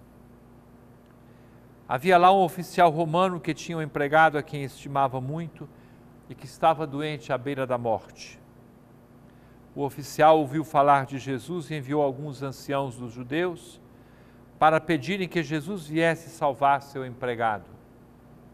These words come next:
Chegando onde Jesus estava, pediam-lhe com insistência:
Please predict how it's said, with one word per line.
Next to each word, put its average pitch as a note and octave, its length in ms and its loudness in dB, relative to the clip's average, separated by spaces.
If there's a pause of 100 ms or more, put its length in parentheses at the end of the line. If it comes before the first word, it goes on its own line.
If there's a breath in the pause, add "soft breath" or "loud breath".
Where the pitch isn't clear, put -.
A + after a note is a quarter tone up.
(1000 loud breath)
Chegando D3 640 -2
onde D#3 220 -2
Jesus C#3 400 -8
estava, D3+ 500 2
pediam-lhe C#3+ 600 -8
com C#3 180 -10
insistência: A#2+ 960 -12